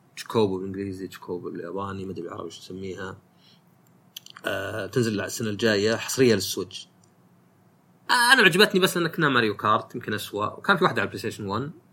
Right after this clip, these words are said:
لكن بيكون فيها موسيقى فاين فانتزي يمكن، و، آه، فيه لبس أحد الشخصيات، يعني،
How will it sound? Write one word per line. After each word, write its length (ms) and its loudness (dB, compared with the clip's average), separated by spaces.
لكن 580 4
بيكون 320 -2
فيها 220 0
موسيقى 440 -4
فاين 220 -6
فانتزي 460 -10
يمكن، 320 -14
و، 200 -14
آه، 560 -20
فيه 240 2
لبس 560 0
أحد 200 -8
الشخصيات، 800 -8
يعني، 400 -16